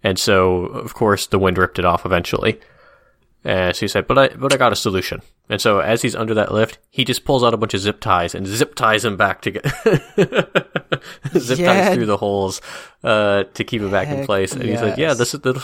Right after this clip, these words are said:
Speaker 1: probably hold better than those caps probably ever would." So, you know, there you go. <laughs>
Speaker 2: Mission accomplished.
Speaker 1: Yeah, it was great. Uh, so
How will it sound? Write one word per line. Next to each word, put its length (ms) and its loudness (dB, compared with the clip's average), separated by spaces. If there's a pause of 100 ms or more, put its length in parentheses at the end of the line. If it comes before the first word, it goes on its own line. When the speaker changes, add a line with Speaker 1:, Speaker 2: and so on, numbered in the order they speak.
Speaker 1:
probably 240 0
hold 240 -2
better 180 2
than 140 -2
those 140 -2
caps 280 -6
probably 400 0
ever 220 0
would." 320 0 (100)
So, 400 0
you 100 -2
know, 320 0
there 180 2
you 100 2
go. 300 2 (340)
<laughs> 60 2 (680)
Speaker 2:
Mission 420 0
accomplished. 800 0 (120)
Speaker 1:
Yeah, 240 0 (180)
it 80 -2
was 120 4
great. 320 0 (220)
Uh, 400 2
so 440 4